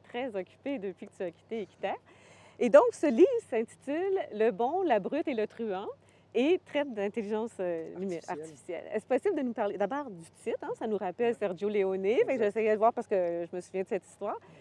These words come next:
Speaker 1: Puis aussi, euh, de nous parler un peu de ton intérêt et, et du livre sur l'intelligence artificielle.
Speaker 2: En fait, mon intérêt pour toute la question de l'intelligence artificielle est né du travail que je, que je, que je faisais chez Équiterre sur l'électrification des transports.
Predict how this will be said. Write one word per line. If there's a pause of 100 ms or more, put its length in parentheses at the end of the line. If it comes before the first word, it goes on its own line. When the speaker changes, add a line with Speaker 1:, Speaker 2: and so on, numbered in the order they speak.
(140)
Speaker 1:
Puis
aussi,
euh,
de
nous
parler
un
peu
de
ton
intérêt
et,
et
du
livre
sur
l'intelligence
artificielle. (500)
Speaker 2:
En
fait,
mon
intérêt
pour
toute
la
question
de
l'intelligence
artificielle
est
né
du
travail
que
je, (280)
que
je, (360)
que
je
faisais
chez
Équiterre
sur
l'électrification
des
transports.